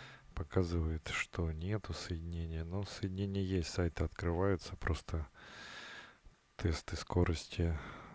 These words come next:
э, над разные пробует пробовать. Как видите, вот он померил, пинг сто пятнадцать, ну, это нормально. Скорость семнадцать,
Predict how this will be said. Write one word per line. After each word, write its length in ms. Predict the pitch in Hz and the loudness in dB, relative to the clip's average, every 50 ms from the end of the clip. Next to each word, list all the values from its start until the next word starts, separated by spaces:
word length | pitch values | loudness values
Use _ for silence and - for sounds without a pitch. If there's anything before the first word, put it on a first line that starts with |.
| - - _ _ - | -16 -18 _ _ -4
э, 300 | 92 87 82 82 82 80 80 | -2 0 2 2 0 0 2
над 260 | 80 85 85 - - | 2 2 2 6 6
разные 460 | 85 87 85 80 73 71 73 78 78 | 8 8 8 6 4 2 -2 -2 -2
пробует 680 | - - 87 80 78 73 76 80 78 78 - - - - | 0 0 0 0 2 2 2 2 2 2 2 -2 -6 0
пробовать. 600 | - 90 85 80 76 76 76 78 78 78 - - | 4 4 4 4 4 0 0 0 0 -2 -4 -4
Как 180 | - 90 - | -4 -2 2
видите, 540 | 85 85 82 78 - - - 87 82 78 - - - - - - - - - - - - - - | 2 2 2 2 0 -2 0 0 0 0 -2 -8 -16 -20 -20 -18 -18 -20 -20 -20 -20 -20 -10 -4
вот 220 | 98 87 78 - | -4 -2 -2 0
он 140 | 85 80 76 | -2 -2 -2
померил, 680 | - - 82 82 90 107 117 110 107 107 101 98 90 85 - - - - - - | 0 0 0 2 2 2 2 4 4 4 4 2 0 -4 -6 -10 -14 -16 -14 -8
пинг 420 | - - 90 82 82 78 - - - - - - - | -6 -4 -4 -4 -6 -6 -6 -6 -8 -8 -14 -14 -14
сто 580 | - - - _ _ _ _ - - 90 82 - - | -16 -16 -16 _ _ _ _ -2 0 0 0 0 0
пятнадцать, 800 | - - - 92 92 92 101 98 - - - 98 87 - - - - - - - - | -2 -4 -2 -2 0 0 0 -2 -2 -4 -4 -4 -4 -4 -10 -12 -12 -14 -18 -16 -12
ну, 300 | 104 98 92 92 92 87 | -10 -6 -4 -2 -2 -2
это 220 | 80 - - 87 | -2 -2 -2 -2
нормально. 880 | 80 80 85 80 80 82 82 85 87 92 92 90 87 87 82 82 80 - - - - - - - - - - - - - - _ - | 0 2 2 2 2 0 0 0 0 0 0 0 0 0 0 0 -2 -4 -10 -20 -20 -20 -18 -18 -18 -18 -18 -18 -18 -20 -20 _ -20
Скорость 680 | - - - - - 95 92 82 82 78 - - - - | -18 -16 -10 -2 2 2 4 4 2 0 -2 -6 -12 -12
семнадцать, 1040 | - - - - - 92 82 82 82 82 80 78 - - - - 85 - - - 73 | -10 -10 -8 -6 -6 -4 -4 -2 -2 -2 -2 -2 -4 -6 -12 -10 -10 -8 -6 -4 -4